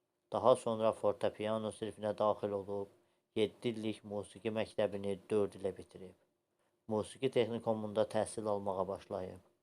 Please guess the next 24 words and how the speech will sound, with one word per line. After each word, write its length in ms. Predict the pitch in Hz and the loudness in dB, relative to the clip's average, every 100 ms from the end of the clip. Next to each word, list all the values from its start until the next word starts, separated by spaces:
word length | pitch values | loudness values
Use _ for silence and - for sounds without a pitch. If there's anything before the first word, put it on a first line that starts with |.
| _ _ _ _ | _ _ _ _
Buradakı 460 | 110 110 110 - 107 | 4 6 4 2 0
təhsilini 600 | 107 92 - 101 104 104 | 2 0 -2 -2 -2 0
fərqlənmə 560 | 107 101 110 101 104 101 | 0 0 0 0 0 -2
diplomu 400 | 101 - 101 104 | -4 -4 -2 -2
ilə 220 | 98 101 | 0 0
başa 320 | 101 92 101 | -2 -4 -6
vurub. 260 | 87 87 90 _ _ _ _ _ _ _ _ _ | -6 -14 -20 _ _ _ _ _ _ _ _ _
Musiqi 400 | 117 110 117 160 | -2 -2 0 2
akademiyasında 880 | - - 120 123 113 107 - 104 107 | 0 0 2 2 2 -2 -2 -2 -2
təhsilini 560 | - 104 - 104 110 110 | 2 0 0 -4 -2 2
davam 280 | 101 101 | 2 2
etdirib. 440 | 95 - 98 98 98 _ _ _ _ _ _ _ _ | -2 -10 -12 -14 -14 _ _ _ _ _ _ _ _
Bundan 480 | 107 101 113 117 113 | -4 2 2 2 6
da 160 | 107 104 | 8 8
vokal 400 | 101 92 - 110 - | 6 0 0 -2 -2
ixtisası 560 | - - 110 104 110 | -10 0 2 2 0
üzrə 380 | 107 98 98 104 101 | -6 -6 -2 -2 0
fərqlənmə 560 | 107 104 104 101 107 104 | 0 0 0 0 -2 -2
diplomu 480 | 107 - 104 101 101 | -6 -4 -4 -4 -6
ilə 220 | 98 98 95 - _ _ | -4 -4 -6 -10 _ _
məzun 440 | 107 95 90 101 90 | 0 0 0 -2 -4
olub. 340 | 87 92 - _ _ _ _ _ _ _ _ _ _ _ | -8 -14 -20 _ _ _ _ _ _ _ _ _ _ _
Bundan 440 | - 113 107 123 127 | -4 -2 6 6 6
sonra 340 | - 113 107 | 2 2 4